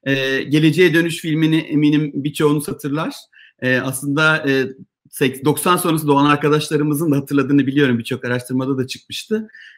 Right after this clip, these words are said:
E, bin dokuz yüz seksen beşte bin dok-, yani otuz beş yıl önce çekilmiş bir filmden bahsediyoruz. E, aslında orayla çok ciddi relasyonu olduğunu da düşünüyorum. Çünkü bazı şeyleri hatırlamamızı açıkçası sağladı, e, bu pandemi süreci.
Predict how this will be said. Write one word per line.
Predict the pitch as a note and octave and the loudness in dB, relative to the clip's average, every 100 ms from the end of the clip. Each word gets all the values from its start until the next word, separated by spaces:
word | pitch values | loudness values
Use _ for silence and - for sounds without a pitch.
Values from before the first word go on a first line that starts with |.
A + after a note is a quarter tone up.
| - | -2
E, | C3 C3 | 2 4
bin | D#3 | 4
dokuz | F3+ | 2
yüz | - | 0
seksen | E3 - E3 E3 | 0 2 2 0
beşte | D#3 G3 | 0 -2
bin | D#3 | -2
dok-, | D3+ D#3 _ | -4 -6 _
yani | C#3 C3 | -4 -4
otuz | C#3 D#3 | -4 0
beş | A#3 C4+ | 0 0
yıl | G3 | 2
önce | D3+ D#3 | 2 2
çekilmiş | D#3+ B2+ A2 G#2 - | -2 -6 -6 -10 -10
bir | A2 | -12
filmden | G#2+ A2 G#2 G#2 | -8 -8 -6 -6
bahsediyoruz. | G#2 G#2+ - G2 G#2+ A2 - - _ - - _ | -6 -8 -10 -10 -6 -6 -8 -14 _ -20 -20 _
E, | C#3 C3+ C3+ C3+ | 0 4 4 2
aslında | D3 C#3+ E3+ G3+ | 0 -2 -2 2
orayla | F3+ F#3 F#3 G3+ | 4 4 4 2
çok | G3+ G3 D#3 | 2 2 0
ciddi | D#3 F#3+ | -4 0
relasyonu | E3 D#3 D#3+ F3+ F3+ | 2 2 0 -2 0
olduğunu | E3 B2 B2+ G#2+ | 0 0 0 -2
da | G#2 | -6
düşünüyorum. | G2+ A2+ G2+ A2 F#3 | -8 -8 -6 -6 -6
Çünkü | - D#3+ D3 F3 E3+ - _ | -4 -4 0 0 0 -8 _
bazı | B2+ D#3 E3+ E3 | -2 0 -2 -2
şeyleri | D3 F3 | 0 0
hatırlamamızı | D#3 D#3+ D#3 D3+ D3+ C3 C#3+ D#3 D#3 _ _ | -2 0 2 4 4 2 2 2 0 _ _
açıkçası | A#2+ - B2 A#2 | -10 -8 -8 -8
sağladı, | A2+ A#2 A2 G#2+ G#2 G#2+ G#2 _ - | -6 -2 0 -2 -2 -4 -4 _ -6
e, | - G#2+ | -2 -2
bu | A#2 | -2
pandemi | C3 A#2 A2+ A2+ | -2 0 0 0
süreci. | - G#2 G2+ E3+ A#3+ | -2 -6 -4 -4 -6